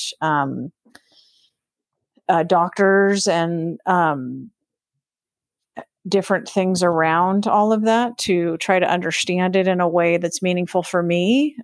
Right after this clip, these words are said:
Uh, and I wouldn't begin to tell anybody else what is meaningful for them. I just know that, uh, mass media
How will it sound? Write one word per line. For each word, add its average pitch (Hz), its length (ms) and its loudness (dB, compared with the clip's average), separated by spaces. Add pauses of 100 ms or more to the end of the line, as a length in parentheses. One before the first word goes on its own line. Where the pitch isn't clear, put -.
Uh, 175 580 0 (640)
and 175 140 0
I 175 80 4
wouldn't 180 320 0
begin 170 380 0
to 160 380 0
tell 170 540 0
anybody 185 460 2
else 175 380 -2
what 170 160 2
is 170 120 -2
meaningful 170 420 0
for 175 160 -2
them. 180 500 0 (720)
I 185 60 2
just 180 320 0
know 175 400 2
that, 165 460 0 (320)
uh, 156 400 0
mass 170 360 0
media 196 600 0